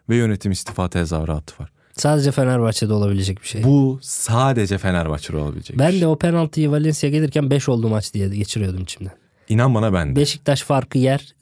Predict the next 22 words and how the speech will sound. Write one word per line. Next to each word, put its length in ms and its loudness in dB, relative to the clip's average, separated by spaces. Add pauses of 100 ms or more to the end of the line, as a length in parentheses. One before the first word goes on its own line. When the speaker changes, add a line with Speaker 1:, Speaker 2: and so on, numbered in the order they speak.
Speaker 2:
dağılır 400 2
çünkü 200 -2
dağılmaya 360 2
o 40 0
kadar 220 -2
müsait 400 -4
ki. 200 -12
Ama 240 0
gerçekten 460 -2
çok 200 -4
acayip 340 -4
bir 40 -4
maçtı. 360 -4
Ama 120 0
Speaker 1:
Evet. 80 0
Speaker 2:
Beşiktaş 400 -2
Fenerbahçe 420 -2
maçları 260 -2
hep 240 -4
böyle 180 0
değil 100 0
mi? 120 -4